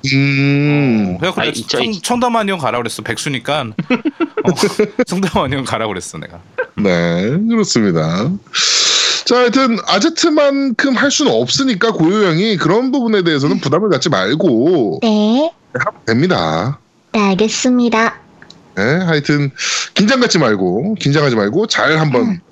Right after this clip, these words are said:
Speaker 1: 오늘 에피소드를 한번 이끌어가 봅시다.
Speaker 4: 네.
Speaker 2: 씨박연.
Speaker 1: 네. <laughs> 네. 아, 뭐 오늘 리플에서도 읽을 텐데 그 고유의 그 욕쟁이 사건들이 좀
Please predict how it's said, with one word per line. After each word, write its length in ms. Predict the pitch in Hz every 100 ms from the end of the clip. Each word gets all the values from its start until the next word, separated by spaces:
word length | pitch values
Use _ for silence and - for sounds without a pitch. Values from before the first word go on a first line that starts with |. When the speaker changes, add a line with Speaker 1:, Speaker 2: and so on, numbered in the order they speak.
| - - - -
Speaker 1:
오늘 440 | 123 120 104 180
에피소드를 420 | 139 123 156 151 143
한번 200 | 127 117
이끌어가 360 | 117 131 107
봅시다. 440 | 98 98 - 80 80 _ - - - 233
Speaker 4:
네. 520 | 208 196 202 254 330
Speaker 2:
씨박연. 600 | - 262 240 220 220 240
Speaker 1:
네. 320 | 131 196 226 214 - _ - - - 180
<laughs> 1800 | 147 - - - - - - - - - - - 185 - - - - 143 _ _ _ _
네. 100 | - 190 101 165 - - -
아, 120 | 185 262
뭐 200 | 247 233
오늘 240 | 233 294 233
리플에서도 600 | 254 311 320 269 285 254
읽을 340 | 208 214 254
텐데 300 | 262 226 254 277 165 101 85 - - - - - - - -
그 840 | 240 285 294 262 196 147 135 123 - 147
고유의 1000 | 196 269 302 311 302 294 294 285 254 175
그 600 | 233 240 240 220 190 147
욕쟁이 420 | 160 180 311 277
사건들이 500 | 262 226 262 220 247
좀 360 | 247 277 233